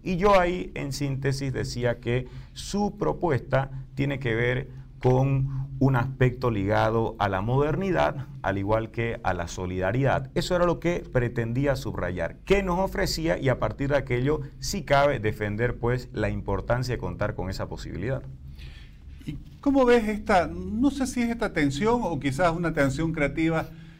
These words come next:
Speaker 2: entre nuestro apego a nuestra cultura, a nuestra identidad, a nuestra historia, a nuestras tradiciones, pero al mismo tiempo eso que, como vos las definís bien, caracteriza, a,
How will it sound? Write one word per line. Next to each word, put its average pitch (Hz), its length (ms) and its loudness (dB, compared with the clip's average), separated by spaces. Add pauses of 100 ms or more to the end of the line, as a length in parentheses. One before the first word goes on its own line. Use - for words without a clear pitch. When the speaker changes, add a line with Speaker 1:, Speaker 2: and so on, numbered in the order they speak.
(120)
Speaker 2:
entre 135 340 2
nuestro 131 360 4
apego 165 760 2
a 117 140 0
nuestra 110 420 -2
cultura, 160 960 2
a 107 80 -2
nuestra 104 600 -4
identidad, 110 600 0
a 160 60 2
nuestra 127 260 -2
historia, 165 320 2
a 139 40 2
nuestras 131 240 -2
tradiciones, 139 500 -2 (500)
pero 165 140 6
al 175 40 4
mismo 220 220 2
tiempo 220 400 2
eso 196 240 0
que, 156 80 -4 (260)
como 135 220 0
vos 160 160 -2
las 165 120 -6
definís 151 480 -4
bien, 170 500 -6
caracteriza, 127 920 -2
a, - 160 -10